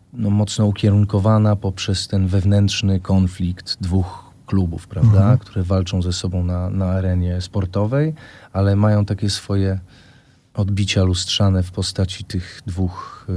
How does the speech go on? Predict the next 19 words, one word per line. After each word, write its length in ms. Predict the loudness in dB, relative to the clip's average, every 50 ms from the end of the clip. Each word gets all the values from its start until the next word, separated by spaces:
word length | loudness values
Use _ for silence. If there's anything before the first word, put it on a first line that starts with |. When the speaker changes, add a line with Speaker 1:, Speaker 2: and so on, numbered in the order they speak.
| -4 -4 -4
Speaker 1:
y, 20 |
grup, 540 | -4 -4 -2 -2 -4 -4 -8 -18 -20 -16 -10 -8 -6 -4 -4 -4 -4 -6
y, 40 |
kibicowskich. 880 | -6 -4 -4 -4 -4 -4 -4 -6 -6 -6 -8 -10 -6 -4 -4 -4 -4 -8 -18 -20 -20 -20 -20 -20 -20 -20 -20 -20 _ _ _ _ _ -2
I 540 | 0 0 2 2 0 0 0 0 0 0 2 0
na 100 | 0 0
przykład 280 | -2 -4 -6 -6 -4
Kraków, 380 | -2 -2 -2 -2 -2 -4 -8 -4
odniosłem 500 | 0 4 6 6 6 6 4 4 2 2
wrażenie, 420 | 2 2 0 2 2 2 2 2 2
jest 120 | 0 2
bardzo 360 | 2 2 2 2 2 -2 -6
zmęczony 520 | -6 -6 -6 -6 -6 -8 -8 -10 -12 -12 -14 -14 -18 _ _ _ _
tą 160 | -2 0 0 2
walką 380 | 4 2 2 2 0 0 0
i 100 | 0 0
tym 240 | 0 0 0 0 0
wiecznym 360 | 0 -2 -2 -2 -2 -4 -4
konfliktem. 640 | -2 -2 -4 -4 -2 -4 -6 -6 -6 -12 -12 -12 -12